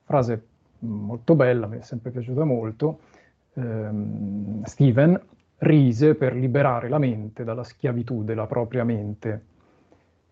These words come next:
E mi è sempre piaciuta accostarla invece a quell'altra frase che Bernard nelle Onde di Woolf,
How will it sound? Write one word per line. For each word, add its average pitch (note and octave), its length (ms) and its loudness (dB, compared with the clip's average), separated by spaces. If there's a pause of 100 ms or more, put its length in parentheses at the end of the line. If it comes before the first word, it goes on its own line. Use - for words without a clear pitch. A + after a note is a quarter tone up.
(120)
E C#3 300 8
mi B2 360 2
è - 20 0
sempre D3+ 360 4
piaciuta C3+ 800 2 (160)
accostarla C3 800 0
invece B2 420 -2
a B2 120 -2
quell'altra C#3 400 2
frase A2+ 520 -2
che A2+ 280 -8 (600)
Bernard B2+ 520 2
nelle B2 320 2
Onde A#2+ 680 2 (220)
di G#2+ 100 -10
Woolf, A2+ 580 -2